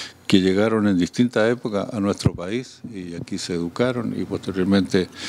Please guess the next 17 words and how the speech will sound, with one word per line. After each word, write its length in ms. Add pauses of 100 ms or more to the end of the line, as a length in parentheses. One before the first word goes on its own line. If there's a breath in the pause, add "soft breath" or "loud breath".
(460 loud breath)
tuvieron 380
mucha 380
relevancia 500
en 80
sus 160
respectivos 460
países. 340 (540 loud breath)
Y 60
en 80
el 100
caso 280
concreto 640
de 60
lo 120
que 80
señalaban 760
de 480